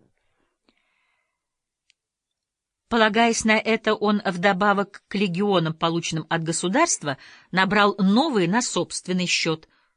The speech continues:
в том числе один из трансальпийских галлов.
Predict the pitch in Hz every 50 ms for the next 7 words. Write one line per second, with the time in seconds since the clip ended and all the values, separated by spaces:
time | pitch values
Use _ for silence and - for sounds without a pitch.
0 | _ _ - - 233 226 202 - 214 202 - - 202 190 - 180 180 180 170 202
1 | 277 311 262 - - 190 170 - - - - - - 190 190 180 170 - 180 170
2 | 165 - - 220 247 - - - 254 240 185 160 147 156 143 135 131 139 139 -